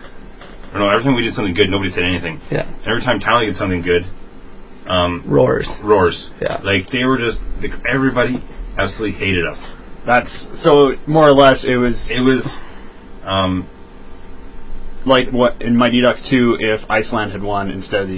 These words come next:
Speaker 3: U S.
Speaker 1: Yep.
Speaker 2: Yeah.
Speaker 3: Okay, that's
Speaker 1: <laughs>
Speaker 3: that's no love, no love lost between these two teams.
Speaker 1: I know, right?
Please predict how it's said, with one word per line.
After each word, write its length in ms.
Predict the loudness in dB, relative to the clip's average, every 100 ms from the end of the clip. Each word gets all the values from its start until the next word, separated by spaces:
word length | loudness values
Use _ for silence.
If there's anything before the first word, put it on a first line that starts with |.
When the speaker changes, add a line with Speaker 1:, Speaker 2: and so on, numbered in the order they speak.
| -4
Speaker 3:
U 80 |
S. 320 | -2 -4 -8 -12 -4
Speaker 1:
Yep. 160 | 0
Speaker 2:
Yeah. 420 | 0 -2 -6 -8 -6
Speaker 3:
Okay, 200 | -6 -8 -12 -10
that's 220 | -8 -8 -12 -16 -18 -16 -16 2
Speaker 1:
<laughs> 20 | 2 2 0 -2 -4 -4 -4 -2 4
Speaker 3:
that's 200 | 4 4 -6 0
no 160 | 6 8
love, 400 | 10 10 8 0 2
no 160 | 4
love 220 | 8 8 10
lost 240 | 8 8
between 260 | 2 6 8
these 220 | 6 4
two 120 | 0
teams. 280 | 0 -2 -2 -6 -4
Speaker 1:
I 80 | -2
know, 140 | 0
right? 220 | 0 0